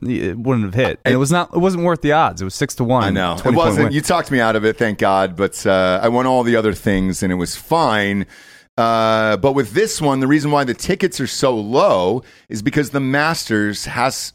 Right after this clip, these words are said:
Speaker 2: has rain every single day in the forecast
Speaker 1: Yep.
Speaker 2: for, like, six days.
Speaker 1: It's gonna be a soft, cold, rainy course.
Speaker 2: So everybody's trying to unload tickets, and I'm, I'm gonna tell you guys the same thing as I told you about the national championship on Monday.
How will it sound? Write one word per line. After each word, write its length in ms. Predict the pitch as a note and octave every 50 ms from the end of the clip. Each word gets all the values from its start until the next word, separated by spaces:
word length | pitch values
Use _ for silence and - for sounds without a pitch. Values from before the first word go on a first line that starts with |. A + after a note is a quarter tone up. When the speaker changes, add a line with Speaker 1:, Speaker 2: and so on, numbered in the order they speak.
| _
Speaker 2:
has 220 | A2+ G#2+ A#2 A2+ G2
rain 320 | G2 B2 D3 E3+ F3+ F#3
every 220 | F3 D#3 C#3 D3+ C#3+
single 240 | - D3+ C#3+ C3+
day 80 | C3 C3
in 80 | B2+ B2
the 60 | G#2+
forecast 540 | - D3+ E3+ F3 - - A#2 G2 F#2 G#2 F#2+
Speaker 1:
Yep. 80 | F#2 F#2
Speaker 2:
for, 240 | - G#2+ A2 A2 G#2
like, 180 | G#2+ G#2+ -
six 420 | - - - - - E3 - - -
days. 480 | - D3 E3 D#3+ - - - - - -
Speaker 1:
It's 100 | - -
gonna 160 | G#2+ F#2+ F2+
be 100 | F#2 F2+
a 60 | F2
soft, 800 | - - - - - - A2 G#2 G#2+ A2 A2 - - - - - - _ _ _ _ -
cold, 460 | - - G#2 G2+ G2 G2 G2+ G2 -
rainy 320 | E2+ F2+ F2+ F#2 F#2 F#2+
course. 360 | F2+ - - E2+ E2 D#2+ D#2 -
Speaker 2:
So 180 | - C#3 C3+
everybody's 400 | D#3 F3 G3+ F#3 G3 G3+ F3 -
trying 400 | - - E3 E3 E3 E3+ E3 D#3
to 320 | - - D#3+ D#3+ D3+ D#3 E3
unload 520 | C#3 C3 C3 C3 C3+ C3+ C3 B2+ A2+ F#2
tickets, 640 | - - F3 F3 - - A2+ G2+ G2+ G2+ - -
and 220 | - A2+ A2 A#2 A#2+
I'm, 260 | A2+ A#2+ B2 C3 C#3
I'm 60 | C3
gonna 100 | C3+ C3+
tell 160 | B2+ - C#3+
you 60 | C#3+ C3
guys 180 | C#3 B2 G2
the 60 | A#2+
same 200 | A2 - C3+ C3
thing 120 | C3 B2+ B2
as 80 | A2
I 60 | A#2 A2
told 200 | - B2 A#2+ A#2
you 40 |
about 120 | A2+ A2 F#2+
the 60 | A2
national 300 | A2 G#2+ G#2 - G2+ F#2
championship 440 | - B2+ C#3 C#3+ A#2+ - - G#2 F2
on 80 | G2
Monday. 500 | F#2+ G#2+ C3+ D3+ D3 A#2 G2+ F2+ F2 D#2+